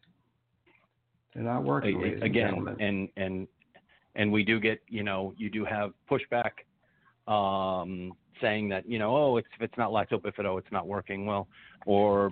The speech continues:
Speaker 2: bacillin, bacillin bacteria aren't widely used and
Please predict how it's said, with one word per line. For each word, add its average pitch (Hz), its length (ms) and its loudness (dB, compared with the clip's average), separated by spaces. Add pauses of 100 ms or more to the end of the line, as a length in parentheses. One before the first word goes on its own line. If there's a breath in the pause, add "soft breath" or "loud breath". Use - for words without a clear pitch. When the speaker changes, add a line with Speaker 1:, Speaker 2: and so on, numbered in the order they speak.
Speaker 2:
bacillin, 110 440 -2 (420)
bacillin 117 400 0
bacteria 104 680 2 (720 loud breath)
aren't 120 220 0
widely 120 280 -2
used 110 260 -6
and 107 100 -12